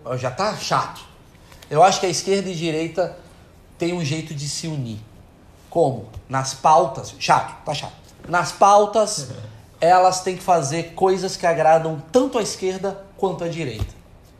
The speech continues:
Speaker 1: Esse é o setup. Sofisticado. Tem gente que não entende o que é esquerda, tem gente que não entende o que é direita, as pautas. Como eu resolvo isso? "Pessoal, quem é que é a favor do hino nacional nas escolas?"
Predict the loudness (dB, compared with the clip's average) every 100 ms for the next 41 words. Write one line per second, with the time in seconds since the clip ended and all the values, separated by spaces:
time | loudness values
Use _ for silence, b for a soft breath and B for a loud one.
0 | -14 -12 -10 -8 -8 -10 -16 -20 -20 -20
1 | -16 -14 -12 -12 -4 -2 -2 -8 B B
2 | B B B -6 -4 -4 -4 -6 -4 -4
3 | -4 -4 -6 -8 -6 -6 -4 -8 -6 -8
4 | -8 -8 -4 -4 -4 -8 -6 -8 -6 -8
5 | -8 0 2 2 -2 -6 -8 B B B
6 | B B B _ -20 -20 -6 -4 -2 -2
7 | -4 -4 -6 -6 -14 -18 -20 -20 -20 -20
8 | -20 b b b b b b -4 -2 6
9 | 6 6 4 0 4 4 8 6 8 4
10 | 2 0 -2 -2 0 0 0 0 0 2
11 | 0 -2 -4 -2 2 2 0 -6 -10